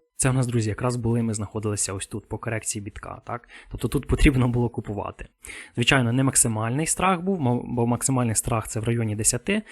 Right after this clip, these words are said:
але тут максимальний страх був в ра-, в районі тридцяти, так? Тобто ще <laughs> не було такого дуже великого страху. Але наступна точка також була, дивіться, друзі, в районі тридцяти. Це вже було дванадцятого вересня в нас. Дванадцяте вересня це в нас було,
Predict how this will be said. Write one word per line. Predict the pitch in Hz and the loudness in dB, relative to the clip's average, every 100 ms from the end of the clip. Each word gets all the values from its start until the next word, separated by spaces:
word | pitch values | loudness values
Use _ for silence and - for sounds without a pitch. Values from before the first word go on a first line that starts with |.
| - - - | -20 -14 -2
але | 120 | 0
тут | 120 175 | 2 0
максимальний | 139 - 120 135 | -2 -2 0 0
страх | 113 123 127 | 0 0 0
був | 120 | 0
в | 107 | 0
ра-, | 107 117 | 0 -2
в | 123 | -2
районі | 113 123 131 117 | 2 2 2 0
тридцяти, | 113 110 113 101 95 | -2 -4 -4 -8 -10
так? | - 113 | -10 -8
Тобто | 107 104 | -6 -4
ще | - 104 110 | 0 0 0
<laughs> | - | -2
не | - 127 | 0 0
було | 135 113 | 2 2
такого | 101 - 104 104 | 0 -4 -4 -4
дуже | 113 120 107 | 0 0 0
великого | 107 101 - | -2 -4 -6
страху. | - - 101 - - _ - - - - - | -8 -6 -8 -10 -18 _ -20 -18 -20 -20 -12
Але | - 123 110 - | -2 0 0 -2
наступна | 127 139 127 | -2 0 0
точка | 117 120 - | 0 -2 -4
також | - - 117 | -6 -2 -2
була, | 110 113 101 | 0 -2 -2
дивіться, | 107 107 | -4 -6
друзі, | 101 107 104 | -4 -4 -2
в | |
районі | 110 123 110 | -2 0 0
тридцяти. | 104 113 107 95 - 123 170 | -2 -2 -2 -4 -4 -4 -4
Це | - 120 | -4 -2
вже | 113 | 0
було | 110 113 107 | -2 -2 -4
дванадцятого | 117 131 120 107 - 104 | -2 -2 0 -2 -2 -2
вересня | 107 101 - 113 - 147 | 0 -2 -2 -4 -4 -4
в | |
нас. | 165 - - - - - - | -6 -6 -8 -12 -20 -20 -10
Дванадцяте | 113 135 123 117 147 | 0 2 2 0 0
вересня | 208 202 160 | 0 -2 -2
це | 135 151 | -2 0
в | |
нас | 147 | 0
було, | 117 110 123 156 151 | -2 -2 0 0 -2